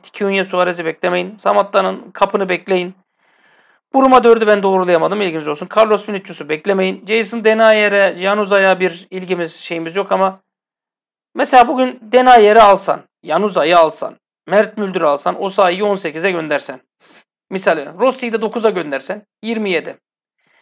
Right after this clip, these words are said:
Yirmi yedi milyon euroluk bir açılış yapsan, Mert Müldür'le, e, Januza'yı sekiz milyon euroya almış olsan sadece şey. Denayer'i de zaten ücretsiz. Hani imza parasını falan saymıyorum.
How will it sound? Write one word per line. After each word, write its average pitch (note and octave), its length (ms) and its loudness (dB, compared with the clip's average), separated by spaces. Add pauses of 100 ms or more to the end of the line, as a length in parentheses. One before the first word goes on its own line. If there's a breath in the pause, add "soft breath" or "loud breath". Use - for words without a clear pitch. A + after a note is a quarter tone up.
(240)
Yirmi D#4 260 -2
yedi B3 160 2
milyon A3 320 -2
euroluk F3 380 -6
bir - 280 -8 (120)
açılış A3+ 460 -4
yapsan, E3 380 -6 (300)
Mert G#3 260 -2
Müldür'le, G3 560 -4 (600)
e, D3 340 -6
Januza'yı F3+ 680 0
sekiz G#3+ 360 -8
milyon F#3 280 -4
euroya F3+ 260 2
almış D#3 200 -2
olsan C#3 180 -10
sadece C#3+ 520 -4
şey. D#3+ 320 -6 (680 soft breath)
Denayer'i A#3+ 440 6
de G#3 80 -4
zaten G#3+ 280 4
ücretsiz. E3+ 640 -10 (400)
Hani F3+ 140 -8
imza A3 280 2
parasını G3 320 0
falan F#3+ 200 0
saymıyorum. F#3+ 500 -6